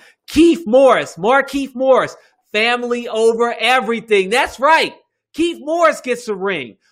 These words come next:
So that's four Washington Wizards, JaVale McGee, Dwight Howard, Jared Dudley, and Markieff Morris,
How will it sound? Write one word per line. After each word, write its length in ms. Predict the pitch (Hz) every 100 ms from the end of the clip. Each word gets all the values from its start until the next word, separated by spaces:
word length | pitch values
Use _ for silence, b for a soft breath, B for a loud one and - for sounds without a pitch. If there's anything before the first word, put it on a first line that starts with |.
| _
So 160 | 240
that's 280 | 262 330 - - -
four 400 | 339 330 240 196
Washington 600 | 240 240 247 226 240 233
Wizards, 420 | 233 185 165 196
JaVale 400 | 196 269 285 254
McGee, 420 | 233 247 247 185
Dwight 340 | 170 262 285
Howard, 380 | 277 240 220 190
Jared 360 | 156 254 254 208
Dudley, 360 | 226 226 214
and 140 | 190 190
Markieff 460 | 262 262 254 233 -
Morris, 400 | 226 208 190